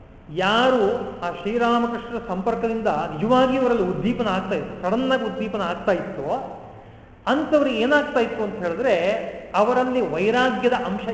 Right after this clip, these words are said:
ಇಲ್ಲದೇ ಇದ್ದದ್ದರಿಂದ ತಕ್ಷಣವಾಗಿ ಕುಂಡಲಿನಿ ಶಕ್ತಿ ಅಂತಕ್ಕಂಥದ್ದು ತನ್ನ ಶಕ್ತಿಯನ್ನು ತೋರಿಸಿ, ಆಗ ನಂತರ ಅದೇ ಒಂದು ವೇಗದಲ್ಲಿ ಅದು ಯಾವಾಗ ಕೆಳಗಡೆ ಬಂದ್ಬಿಡುತ್ತೆ,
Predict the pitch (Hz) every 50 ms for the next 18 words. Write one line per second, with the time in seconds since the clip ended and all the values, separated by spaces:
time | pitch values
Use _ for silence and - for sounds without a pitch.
0 | - 196 202 240 262 262 269 269 262 233 190 185 180 214 208 - - 180 165 160
1 | 151 143 139 127 127 131 127 127 135 - - - - - - - - - - -
2 | - - - - - - - - - 233 233 233 233 240 311 311 294 269 254 247
3 | 233 220 220 214 202 190 - 202 202 226 233 247 247 247 247 226 190 214 196 -
4 | - 233 226 214 208 - 208 196 - - 196 185 190 185 170 165 165 - 170 190
5 | 202 196 180 - - - - 226 220 - - 247 220 220 196 165 143 - - -
6 | 190 220 233 214 185 - - 147 131 - - - - - - - - - - -
7 | - - - - 151 165 196 196 - 147 135 131 127 - - - - - - -
8 | - - 165 185 247 294 277 - 247 196 175 175 190 202 170 151 143 156 180 208
9 | 233 247 262 285 311 330 349 339 320 302 302 - 262 220 - - - - - -
10 | 202 254 269 254 226 233 226 226 214 196 170 165 160 160 180 202 240 240 233 277
11 | 240 - 196 180 180 196 202 190 170 160 - - - - - - - - - -
12 | -